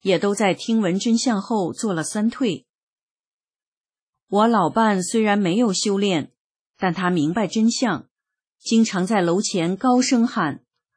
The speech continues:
，“法轮大法好，真善人好。”全楼人都听得清清楚楚的，这已经形成了日常。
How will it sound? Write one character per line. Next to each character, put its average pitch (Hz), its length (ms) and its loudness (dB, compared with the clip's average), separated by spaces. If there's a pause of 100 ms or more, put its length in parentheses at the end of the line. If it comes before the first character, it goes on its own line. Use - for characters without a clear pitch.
(340)
，“法 220 400 0
轮 190 280 4
大 294 240 2
法 240 240 0
好， 180 520 0 (140)
真 320 340 4
善 311 300 2
人 196 260 2
好。” 180 440 0 (880)
全 190 320 0
楼 202 160 4
人 175 360 0
都 214 180 0
听 226 260 2
得 185 160 2
清 294 320 2
清 233 240 2
楚 208 240 -4
楚 165 220 -4
的， 160 300 -4 (580)
这 233 180 0
已 185 200 -2
经 202 340 -2
形 175 320 -2
成 185 220 -4
了 202 140 0
日 220 260 -2
常。 156 440 -6